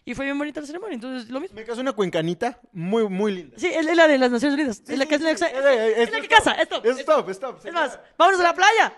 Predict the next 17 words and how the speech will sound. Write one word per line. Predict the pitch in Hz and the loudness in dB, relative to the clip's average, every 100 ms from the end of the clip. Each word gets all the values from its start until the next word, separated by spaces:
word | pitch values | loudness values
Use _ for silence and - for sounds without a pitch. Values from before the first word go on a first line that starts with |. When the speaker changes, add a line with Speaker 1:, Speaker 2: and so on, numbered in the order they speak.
| - | -14
Speaker 2:
<laughs> | - - 311 - 302 - | -14 -4 -4 -2 -6 -4
Vamos | 247 247 262 262 254 | -6 -6 -8 -14 -14
a | 247 | -14
la | 220 208 | -12 -12
playa. | 202 208 226 - - 247 277 - _ 269 294 240 | -12 -10 -8 -10 -12 -16 -16 -20 _ -16 -14 -14
Pero | 202 226 233 | -6 -4 -4
sí, | 269 247 | -4 -4
sí, | 202 | 0
estuvo | 202 247 240 | 0 2 0
muy | 226 | 2
bonita, | 214 196 190 175 | 0 -2 -8 -12
señora, | 165 170 | -12 -10
Speaker 1:
Toma. | 175 175 | -8 -10
Speaker 2:
donde | 165 | -12
quiera | 165 180 | -12 -14
que | |
esté. | - 180 165 | -12 -14 -14